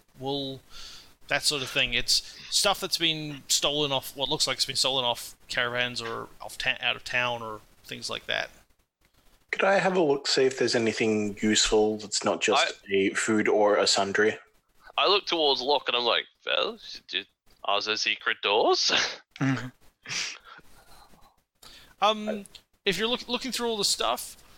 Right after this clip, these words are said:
Speaker 1: it's, it's mostly just mundane goods. If you were to gather around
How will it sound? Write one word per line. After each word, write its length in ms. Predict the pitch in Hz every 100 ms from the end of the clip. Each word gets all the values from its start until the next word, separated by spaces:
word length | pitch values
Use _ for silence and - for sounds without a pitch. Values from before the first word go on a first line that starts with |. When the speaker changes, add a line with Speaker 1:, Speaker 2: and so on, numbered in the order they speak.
| _ _ - _ _ 196
Speaker 1:
it's, 520 | 202 - - - - - - - - _ -
it's 260 | 190 -
mostly 440 | 180 190 196 - 160
just 220 | 151 -
mundane 540 | 143 135 123 123 123 123
goods. 340 | 123 120 - - - - - _
If 240 | 175 -
you 400 | 185 196 208 208 - _ _
were 160 | 170 170
to 120 | 165
gather 340 | 156 165 165
around 680 | 165 147 147 147 147 139